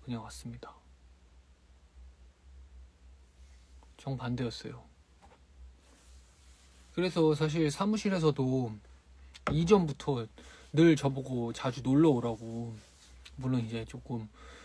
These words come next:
곡 작업하거나 좀 상의할 게 있으면은 한 번씩 방문을 하지만 제가 비교적 자주 방문은 못 하거든요. 여러분도 아시겠지만, 그래가지고 맨날 회사에서도 맨날 놀러 오라고 했었는데, 이게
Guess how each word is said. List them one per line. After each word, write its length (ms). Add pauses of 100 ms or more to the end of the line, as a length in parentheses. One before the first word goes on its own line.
(260)
곡 200
작업하거나 720
좀 140
상의할 360
게 140
있으면은 680
한 120
번씩 260
방문을 360
하지만 480
제가 420 (420)
비교적 720 (460)
자주 300
방문은 400
못 200
하거든요. 760
여러분도 560
아시겠지만, 800
그래가지고 680 (800)
맨날 300
회사에서도 500
맨날 300
놀러 280
오라고 320
했었는데, 640 (440)
이게 400